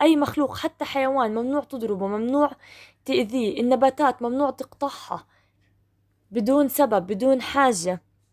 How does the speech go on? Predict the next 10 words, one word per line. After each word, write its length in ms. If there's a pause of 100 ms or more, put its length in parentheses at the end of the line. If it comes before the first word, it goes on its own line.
(520)
فلماذا 720 (380)
لا 220
يتعاون 480
العالم 640 (840)
بأكمله 760 (1700)
في 180
هذه 300
القضايا؟ 640
لماذا 400
فقط 440